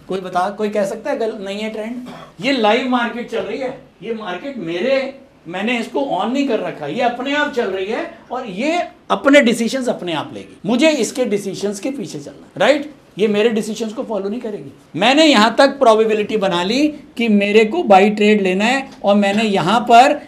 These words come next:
इस candle पे, क्या rate पे, ये क्या rate है, चार सौ तीस रुपए में हमने बाय ट्रेड ले लिया। सारे पैरामीटर्स कंप्लीट हो गए,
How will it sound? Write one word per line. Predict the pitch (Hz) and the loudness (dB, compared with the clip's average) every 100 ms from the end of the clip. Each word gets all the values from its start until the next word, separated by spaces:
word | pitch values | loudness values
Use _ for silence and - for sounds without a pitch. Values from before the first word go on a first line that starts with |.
| - | -4
इस | 254 214 | -4 -2
candle | 220 196 202 | -4 -2 -2
पे, | 202 233 | -2 -4
क्या | 233 208 | -2 -2
rate | 214 226 208 | 0 -2 2
पे, | 254 320 320 - - _ _ _ - | 4 2 0 -14 -20 _ _ _ -8
ये | 190 | -6
क्या | 208 233 | -2 0
rate | 233 226 | 0 0
है, | 302 - - - | -4 -8 -20 0
चार | 190 208 | 0 2
सौ | 247 | 0
तीस | 254 247 | 0 0
रुपए | 240 220 220 | 0 2 0
में | 220 302 330 - - | 2 -2 -2 -10 -2
हमने | 190 202 233 294 302 - 156 | -2 0 0 -2 -2 -8 0
बाय | 175 202 208 | 4 4 4
ट्रेड | 185 185 214 | 2 2 2
ले | 175 156 | 2 -2
लिया। | 131 107 104 - | -2 -6 -10 -12
सारे | - 208 247 262 | 0 2 4 2
पैरामीटर्स | 233 226 233 226 220 214 | 0 0 0 0 2 2
कंप्लीट | 214 202 196 190 | 0 -2 -2 0
हो | 180 | 0
गए, | 180 247 | 2 2